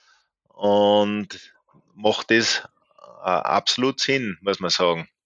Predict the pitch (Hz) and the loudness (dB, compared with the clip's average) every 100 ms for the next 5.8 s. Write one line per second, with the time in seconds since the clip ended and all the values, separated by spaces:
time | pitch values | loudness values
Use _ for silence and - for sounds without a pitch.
0 | - 92 101 107 104 101 117 110 117 117 | -18 -6 -4 -4 -4 -4 -2 0 0 -2
1 | 101 110 - - - - 82 104 - 107 | -6 -6 -2 -2 -2 -4 -2 -2 -4 -4
2 | 101 101 - 98 104 107 - - _ - | 0 0 0 -2 -2 -4 -16 -20 _ -2
3 | 98 - - 123 127 - 110 - 107 104 | 0 0 0 -2 -2 0 0 0 -4 0
4 | 101 - - 104 113 131 - - - - | 0 0 -2 -2 -2 -4 -6 -6 -20 -20
5 | _ - - 101 104 113 117 107 | _ -18 0 4 6 6 4 -4